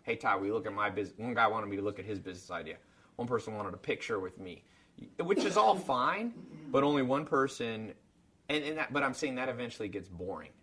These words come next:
James and I and Maya went to the Golden Globe after party last night, and James is very good at networking. And can you grab, you grabbing?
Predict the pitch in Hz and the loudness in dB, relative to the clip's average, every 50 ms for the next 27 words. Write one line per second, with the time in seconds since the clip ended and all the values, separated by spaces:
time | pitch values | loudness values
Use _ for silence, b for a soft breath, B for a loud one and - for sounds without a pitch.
0 | _ _ _ - 104 113 127 135 139 139 143 131 127 117 117 117 117 117 117 107 | _ _ _ -10 -4 -2 0 0 0 0 -2 -2 -2 -2 0 0 0 0 0 -2
1 | 98 98 98 104 107 107 104 101 95 B B B B B B - 110 101 - - | -4 -4 -2 0 0 0 0 -2 -4 B B B B B B -6 -6 -6 -4 -6
2 | 107 92 90 - - 95 101 110 110 107 101 101 104 98 95 87 - 92 92 - | -6 -4 -4 -6 -6 -4 -4 -4 -2 -2 -2 -2 0 0 0 0 -2 -4 -4 -4
3 | - - 90 - 101 95 95 92 90 90 - 90 92 - - 92 92 90 87 90 | -6 -10 -8 -6 -4 -4 -4 -4 -4 -4 -4 -4 -6 -8 -10 -10 -10 -8 -8 -10
4 | - - b b b b b b b b _ _ - 98 101 98 98 98 98 98 | -12 -14 b b b b b b b b _ _ -6 -4 -2 -2 -2 -2 -2 -4
5 | 98 - - _ _ _ _ _ _ _ _ _ _ 131 110 123 127 135 143 147 | -6 -10 -12 _ _ _ _ _ _ _ _ _ _ -8 -2 2 2 2 2 2
6 | 135 123 113 110 117 120 113 101 104 107 101 101 95 - 101 107 98 - 104 104 | 0 -2 -2 0 2 2 4 4 2 0 0 0 -2 -6 -6 -6 -4 -2 -2 -2
7 | 92 90 92 95 92 101 120 - _ _ _ _ _ _ _ _ _ _ _ _ | -2 -4 -8 -12 -14 -14 -16 -20 _ _ _ _ _ _ _ _ _ _ _ _
8 | _ _ _ _ _ _ _ - 113 113 107 104 104 104 101 98 98 - _ _ | _ _ _ _ _ _ _ -12 -10 -8 -6 -6 -6 -8 -8 -10 -12 -16 _ _
9 | _ - - - 87 87 87 - 90 87 87 - - _ _ - 101 92 - - | _ -18 -16 -16 -16 -16 -14 -12 -12 -12 -12 -14 -18 _ _ -16 -14 -14 -12 -12
10 | - 85 85 85 | -12 -10 -10 -12